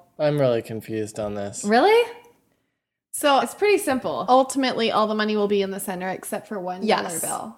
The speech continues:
Speaker 2: Yes, or except for one person that might have one or two dollar bills, depending how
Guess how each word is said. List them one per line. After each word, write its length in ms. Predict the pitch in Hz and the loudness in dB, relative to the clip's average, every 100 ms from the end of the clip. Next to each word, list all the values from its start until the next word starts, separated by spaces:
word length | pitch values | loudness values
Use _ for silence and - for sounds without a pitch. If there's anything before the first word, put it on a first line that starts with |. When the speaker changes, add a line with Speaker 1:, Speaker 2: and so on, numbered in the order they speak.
| - | -4
Speaker 2:
Yes, 300 | 185 - - | -4 -4 0
or 100 | 233 | 2
except 260 | 233 254 247 | 2 0 2
for 100 | 262 | 2
one 240 | 226 214 | 4 2
person 360 | 214 202 - 202 | 0 -2 -2 -4
that 280 | 165 - - - | -6 -8 -18 -10
might 240 | 190 175 | -4 -4
have 220 | 190 180 | -2 -4
one 180 | 175 185 | -2 -2
or 160 | 147 180 | -2 -4
two 380 | - - 190 156 | -6 -6 -6 -4
dollar 300 | 139 92 131 | -6 -6 -8
bills, 300 | - - 202 | -8 -8 -10
depending 360 | 180 180 165 | -12 -12 -10
how 260 | 160 139 156 | -8 -8 -10